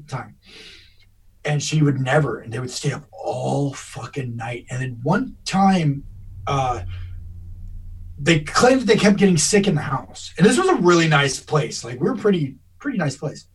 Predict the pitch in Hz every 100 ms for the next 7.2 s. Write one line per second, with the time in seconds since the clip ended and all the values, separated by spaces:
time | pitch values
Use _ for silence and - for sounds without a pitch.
0 | _ _ _ _ _ _ _ _ _ -
1 | 156 - 147 151 - - 196 208 151 -
2 | 185 170 151 143 - 262 262 - - 113
3 | 107 147 151 151 143 - 175 147 123 110
4 | - 175 196 143 180 180 147 135 - 117
5 | 107 - 277 277 262 233 226 226 202 151
6 | 131 120 - 262 247 240 202 165 147 120
7 | 113 117